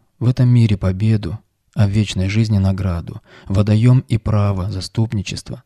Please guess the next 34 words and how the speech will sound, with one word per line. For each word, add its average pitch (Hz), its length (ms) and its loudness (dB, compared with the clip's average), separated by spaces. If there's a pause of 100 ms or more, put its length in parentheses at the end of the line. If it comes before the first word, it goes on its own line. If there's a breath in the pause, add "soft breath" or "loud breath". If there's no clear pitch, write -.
за 107 140 -4
свою 110 320 0
общину 110 420 -2
перед 95 240 -4
Аллахом. 92 600 -6 (600)
И 127 120 6
ты 143 140 4
будешь 110 300 2
доволен. 90 640 -2 (640)
Разве 131 340 6
не 135 100 8
нашел 139 500 4
он, 127 300 4
Аллах, 110 560 0
тебя, 101 480 -2
о 110 160 2
Мухаммад, 101 680 -2 (240 soft breath)
сиротой, 113 720 0 (140)
и 135 80 2
затем 120 380 2
приютил, 101 640 -2 (220 soft breath)
дал 123 220 4
убежище 107 600 2
и - 20 -2
приют? 95 600 -4 (500)
И 120 80 8
разве 123 300 6
он 123 120 6
не 117 120 6
нашел 131 360 4
тебя, 104 300 2
о 117 100 4
Мухаммад, 104 560 0
заблудшим? 104 800 -2